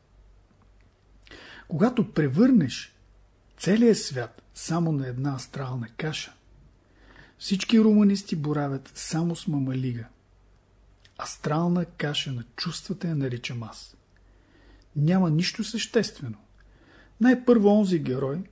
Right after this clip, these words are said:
какъвто ни го представя, има герой. Не е герой, фиктивен герой е той.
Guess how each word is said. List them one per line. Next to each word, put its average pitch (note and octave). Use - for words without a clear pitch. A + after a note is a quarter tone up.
какъвто -
ни C3+
го B2
представя, C3
има A#3
герой. E3+
Не C3
е C3+
герой, C3+
фиктивен F#3
герой D#3
е A#2+
той. A2